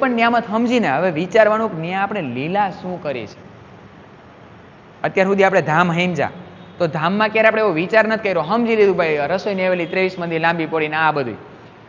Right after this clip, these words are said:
પણ ક્યારેય જમવા ગયા, ક્યારેક અહીંયા પણ થાળી લઈને એવું આપણે ઘરે જમતા હોય ને ભાવ લેવાનો કે હું રસોઈની હવેલીમાં જમું છું. કારણ કે કેવું છે આપણું સાચું ઘર, સાચું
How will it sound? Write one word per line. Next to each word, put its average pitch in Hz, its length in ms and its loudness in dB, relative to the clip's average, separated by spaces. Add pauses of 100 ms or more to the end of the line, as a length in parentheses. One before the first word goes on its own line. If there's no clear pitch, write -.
(140)
પણ 175 200 -4
ક્યારેય 185 320 0
જમવા 175 420 0
ગયા, 180 240 -2 (1080)
ક્યારેક 196 480 4 (300)
અહીંયા 196 340 0
પણ 202 380 -2
થાળી 190 380 2
લઈને 196 340 4
એવું 190 180 0
આપણે 180 200 0 (180)
ઘરે 165 260 0
જમતા 185 220 0
હોય 196 120 2
ને 139 100 -8
ભાવ 170 260 4
લેવાનો 185 260 0
કે 175 60 -4
હું 151 100 -2
રસોઈની 175 440 -4 (100)
હવેલીમાં 160 460 -4
જમું 135 280 -8
છું. - 80 -20 (1200)
કારણ 202 200 -2
કે 196 140 -2
કેવું 208 260 0
છે 185 80 0
આપણું 175 280 -4
સાચું 180 400 -2
ઘર, 185 140 4 (100)
સાચું 202 280 -2